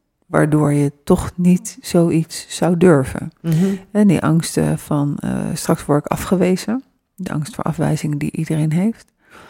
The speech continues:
Speaker 1: De angst om je partner te kwetsen. Van, oh, straks schrikt hij of zij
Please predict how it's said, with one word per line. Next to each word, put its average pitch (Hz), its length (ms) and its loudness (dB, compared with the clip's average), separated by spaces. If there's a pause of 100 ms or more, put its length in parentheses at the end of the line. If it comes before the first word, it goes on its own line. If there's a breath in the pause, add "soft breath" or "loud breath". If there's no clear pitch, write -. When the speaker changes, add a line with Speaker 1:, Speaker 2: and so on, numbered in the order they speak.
(280 loud breath)
Speaker 1:
De 170 180 -4
angst - 460 -2 (200)
om 160 400 -2
je 160 120 2
partner 160 380 -2
te 160 100 -2
kwetsen. 240 480 -2 (120)
Van, 165 220 -8
oh, 160 300 -4
straks - 600 -8
schrikt - 320 -8
hij 180 240 -2
of 180 140 -4
zij 175 400 -2